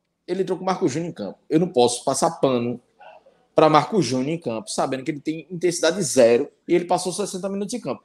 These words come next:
"Ah, mas não tinha outro." O Wendel Lessa, batendo escanteio, fazendo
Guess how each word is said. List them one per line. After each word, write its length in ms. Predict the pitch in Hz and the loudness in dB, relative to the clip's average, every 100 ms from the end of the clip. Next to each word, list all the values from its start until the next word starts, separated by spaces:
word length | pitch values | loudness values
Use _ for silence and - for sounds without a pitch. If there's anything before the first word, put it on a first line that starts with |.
| _ - | _ -4
"Ah, 200 | 220 240 | 0 2
mas 360 | 240 214 - - | 2 -2 -8 -4
não 240 | 214 247 | 0 0
tinha 220 | 247 254 | 0 0
outro." 480 | 214 165 160 120 - _ - | 2 2 2 -4 -12 _ -4
O 60 | |
Wendel 260 | 226 233 254 | -2 2 2
Lessa, 420 | 147 127 120 113 | 2 0 -2 -6
batendo 340 | 117 196 214 233 | -2 -2 -2 -6
escanteio, 680 | - 302 - 156 123 104 | -6 -8 -2 0 0 -4
fazendo 480 | 104 196 165 156 135 | -6 -6 -4 -6 -8